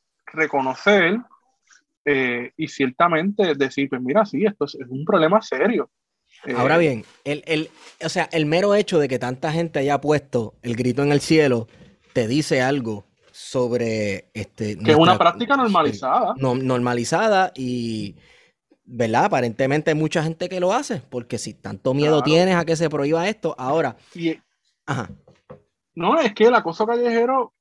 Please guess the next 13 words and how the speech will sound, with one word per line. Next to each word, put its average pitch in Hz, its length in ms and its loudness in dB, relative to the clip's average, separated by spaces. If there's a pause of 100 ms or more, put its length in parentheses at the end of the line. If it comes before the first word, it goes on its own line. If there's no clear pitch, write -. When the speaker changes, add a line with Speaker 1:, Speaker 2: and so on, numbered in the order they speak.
(180)
Speaker 1:
es 160 120 -2
una 220 280 -2
de 226 60 -2
las 220 160 0
violencias, 202 440 -4
yo 185 100 -6
creo 208 120 -4
que 220 120 -2
más 170 220 2
normalizadas 208 760 0
en 196 120 -4
nuestra 180 280 -10
sociedad, 160 500 0